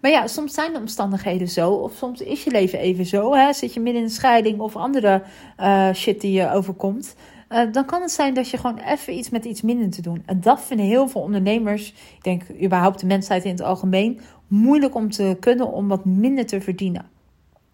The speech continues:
Ehm, qua salaris, wat ik je ook nog kan aanbevelen. Eh, maar in ieder geval, dit zijn in ieder geval de tips voor een stabiel salaris. Dus zorg ervoor dat je een potje salaris maakt.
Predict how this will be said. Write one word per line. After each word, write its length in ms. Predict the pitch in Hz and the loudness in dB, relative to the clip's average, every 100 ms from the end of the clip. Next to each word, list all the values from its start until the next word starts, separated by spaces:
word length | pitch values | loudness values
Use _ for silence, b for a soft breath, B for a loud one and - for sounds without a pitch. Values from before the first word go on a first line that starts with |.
| _ _ _ _ _ b b b b b | _ _ _ _ _ b b b b b
Ehm, 340 | - 262 262 262 - - | 6 6 6 -2 -14 2
qua 180 | 269 | 4
salaris, 400 | 269 - 285 277 | 4 0 0 0
wat 100 | 240 | 0
ik 60 | 233 | -2
je 120 | - | -4
ook 140 | - 294 | -4 -4
nog 180 | 254 | -6
kan 300 | - 208 196 196 - _ _ | -2 -2 -2 -8 -16 _ _
aanbevelen. 840 | - 262 277 196 196 175 175 190 180 - _ _ _ _ _ _ | -4 -2 0 -2 0 0 0 -2 -6 -14 _ _ _ _ _ _
Eh, 120 | 202 | 0
maar 200 | 214 214 | 2 0
in 80 | 214 | 0
ieder 60 | |
geval, 240 | 262 294 277 | -2 2 0
dit 120 | 320 | 2
zijn 160 | 339 294 | 2 2
in 60 | |
ieder 140 | 302 294 | 2 0
geval 160 | 277 | 0
de 40 | 277 | 0
tips 200 | 277 - | -4 -2
voor 80 | |
een 60 | 240 | -4
stabiel 360 | - 202 240 240 | -2 -2 0 -2
salaris. 440 | 226 196 - - | -2 -6 -6 -10
Dus 140 | 202 | -12
zorg 200 | - 320 | -4 -4
ervoor 200 | 349 269 | -2 -2
dat 140 | 247 226 | 0 -2
je 80 | 220 | -4
een 60 | |
potje 200 | 226 208 | -6 -6
salaris 460 | - 233 311 285 269 | -6 -6 -4 -4 -4
maakt. 460 | 240 233 226 - | -2 -2 -2 -10